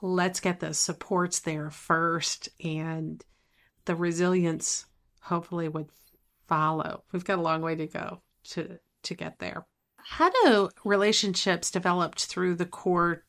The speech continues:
training cohorts, going back a little bit to your training cohorts, how do they support equity and community resilience? And also, how are you tracking or measuring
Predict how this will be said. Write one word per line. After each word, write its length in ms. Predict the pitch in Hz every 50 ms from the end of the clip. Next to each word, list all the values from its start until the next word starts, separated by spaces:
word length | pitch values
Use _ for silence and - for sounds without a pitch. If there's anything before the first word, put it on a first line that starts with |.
| _
training 580 | - - - - 180 170 170 170 170 165 165 160 -
cohorts, 720 | - - - 160 151 156 147 - 156 156 165 165 165 -
going 320 | - - 175 175 165 160 - _
back 280 | _ 160 156 160 165 -
a 60 | 170
little 220 | 160 165 160 160 160
bit 180 | 165 165 165 -
to 140 | - -
your 200 | 165 160 156 151 - _ _ _ _ _ _ _ _ _ _ _ _ -
training 400 | - - 180 170 170 165 165 160
cohorts, 560 | 156 - 170 160 160 160 165 156 160 156 - - _ _ _ _ _ _ _ _ _ _ _ _ _ _
how 160 | - - 269
do 140 | 330 381 359
they 220 | 330 294 285 269
support 1200 | 233 - - - - 185 180 - - - - - 185 185 180 170 170 165 - - - - - - - _ _ _ _ _ _ -
equity 680 | - 202 190 190 190 202 180 185 175 175 170 170 - - - 185
and 320 | 180 180 175 175 170 -
community 520 | - 175 165 165 165 165 170 165 165 156
resilience? 760 | 156 156 156 156 151 160 156 160 160 165 165 165 165 165 - - _ _ _ _ _ _ _ _ _ _ _ _ _ _ -
And 160 | 226 226 226 -
also, 600 | - 269 302 285 - - 311 294 277 254 233 - -
how 260 | - - 277 302 349
are 140 | 415 427 415
you 360 | 381 302 254 247 233 226 208
tracking 680 | - - - - - 175 165 170 170 - 214 196 185
or 120 | 175 165 165
measuring 880 | 160 156 156 151 147 151 156 147 151 - - - - 87 87 90 170